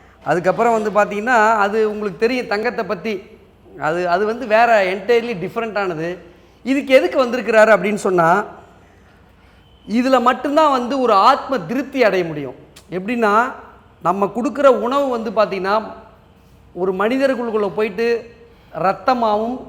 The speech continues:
சதையாகவும் மாறி உயிரோ, உயிரா வாழ வைக்குது. அப்படின்னா, இங்க வந்து பாத்தீங்கன்னா, அங்க பார்த்து பார்ப்பீங்க, இத்தனை மெஷின் போட்டிருக்கிறாரு,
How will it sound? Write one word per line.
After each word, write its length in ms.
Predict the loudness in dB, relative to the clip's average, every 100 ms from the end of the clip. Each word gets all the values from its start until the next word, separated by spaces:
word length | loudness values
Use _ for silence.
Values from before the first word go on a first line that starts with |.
| -20 -4
சதையாகவும் 640 | -2 0 0 2 2 -2 -2
மாறி 380 | -2 -2 -2
உயிரோ, 460 | -8 -8 -6 -2 -2 -2 -10 -18 -10
உயிரா 260 | -4 0 2
வாழ 260 | 0 -2
வைக்குது. 300 | -6 -8 -12 -14 -20 -20 -20 -20 -20 -6
அப்படின்னா, 360 | -4 -2 0 2 0 -2
இங்க 180 | -2 -2
வந்து 200 | -2 0
பாத்தீங்கன்னா, 460 | 0 0 0 0
அங்க 80 | 0
பார்த்து 320 | 0 0 -2 -2
பார்ப்பீங்க, 520 | 0 0 -4 -4 -6 -8 -20 -20 -20 -20 _ _ _ _ -14
இத்தனை 500 | -4 0 2 4 2
மெஷின் 280 | 0 0
போட்டிருக்கிறாரு, 680 | 0 0 0 0 2 2 -2